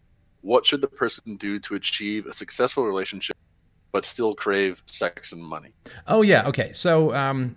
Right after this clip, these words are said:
Speaker 2: first of all, uh, you know, we all crave sex. I mean, <laughs> dudes in particular, but yeah, we all, we all crave sex. So that's, you know, if, if crave sex is not really a,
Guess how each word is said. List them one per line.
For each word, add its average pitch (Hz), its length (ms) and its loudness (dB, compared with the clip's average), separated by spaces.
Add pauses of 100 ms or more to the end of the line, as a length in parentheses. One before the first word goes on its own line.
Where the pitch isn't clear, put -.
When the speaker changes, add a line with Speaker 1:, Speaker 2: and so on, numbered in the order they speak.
Speaker 2:
first 196 220 0
of 147 80 -2
all, 117 340 0 (160)
uh, - 160 -8
you 143 120 2
know, 110 120 2
we 113 140 2
all 107 120 4
crave 85 240 -2
sex. - 300 -10 (220)
I 95 80 -6
mean, 92 160 0 (480)
<laughs> 135 480 -4 (140)
dudes 143 300 6
in 107 80 2
particular, 120 440 2
but 98 200 0
yeah, 117 120 0
we 104 120 2
all, 80 220 0 (680)
we 101 100 2
all 90 120 2
crave 82 220 -2
sex. - 280 -8
So 95 260 2
that's, 98 460 -2 (100)
you 95 120 -4
know, 85 200 -4 (180)
if, 127 280 4
if 147 180 4
crave 113 260 4
sex 104 380 0
is 90 120 -4
not 92 200 -2
really 87 200 -2
a, 82 40 -2